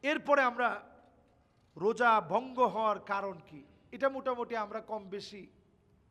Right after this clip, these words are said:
সবাই আমরা জানি যে যদি আপনি কোনো কিছু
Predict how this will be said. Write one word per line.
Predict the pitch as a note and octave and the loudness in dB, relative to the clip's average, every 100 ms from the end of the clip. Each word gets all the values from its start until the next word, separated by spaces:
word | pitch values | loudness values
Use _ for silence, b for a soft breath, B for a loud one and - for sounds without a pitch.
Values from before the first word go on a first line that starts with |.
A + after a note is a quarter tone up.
| _ _ _ _ _ | _ _ _ _ _
সবাই | - F3+ F#3+ G#3 F#3 - - - _ _ _ - F#3 | -8 -4 0 0 -2 -12 -20 -20 _ _ _ -8 -4
আমরা | G3 E3+ | -4 -4
জানি | F3 E3+ D#3 - - _ _ _ _ _ _ _ - | -6 -8 -18 -20 -20 _ _ _ _ _ _ _ -12
যে | E3+ G#3+ | -2 -2
যদি | A3 A#3 | 2 0
আপনি | A3+ G#3+ G#3+ | 0 -4 -4
কোনো | G3+ G3+ | -4 -6
কিছু | - | -10